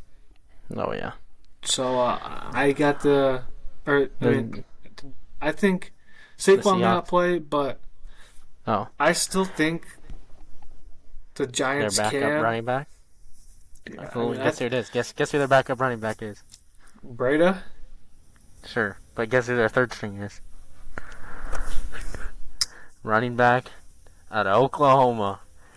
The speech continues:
Speaker 1: Eric Gray.
Speaker 2: Oh, boy.
Speaker 1: He had a really good preseason game, though.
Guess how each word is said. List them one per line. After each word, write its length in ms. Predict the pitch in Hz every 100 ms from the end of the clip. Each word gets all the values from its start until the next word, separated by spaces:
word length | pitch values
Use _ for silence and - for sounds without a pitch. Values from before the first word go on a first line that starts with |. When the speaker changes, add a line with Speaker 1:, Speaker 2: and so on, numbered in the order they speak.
| - -
Speaker 1:
Eric 400 | 120 147 156 147
Gray. 500 | 151 139 113 107 - - _ - 95 - 160
Speaker 2:
Oh, 220 | 143 127
boy. 500 | 117 131 131 120 120 - - - - - 123 120 - - - - - - 147
Speaker 1:
He 80 | 175
had 160 | 269
a 60 | 240
really 220 | 208 214
good 140 | 202
preseason 520 | - 196 214 202 143 117
game, 200 | 110 104
though. 200 | 98